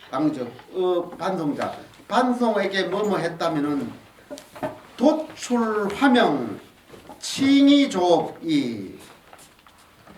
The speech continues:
화명을, 화명 문기를, 서명 문기를 도출해서 도모해서 꿰가지고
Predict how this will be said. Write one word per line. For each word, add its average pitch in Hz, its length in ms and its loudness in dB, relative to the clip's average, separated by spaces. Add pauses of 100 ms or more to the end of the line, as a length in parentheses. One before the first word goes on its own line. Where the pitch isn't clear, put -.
(1120)
화명을, 196 960 2 (140)
화명 262 560 2
문기를, 143 680 -4 (680)
서명 247 600 0
문기를 165 640 -4
도출해서 127 880 -2 (280)
도모해서 208 1000 -2 (400)
꿰가지고 214 800 -2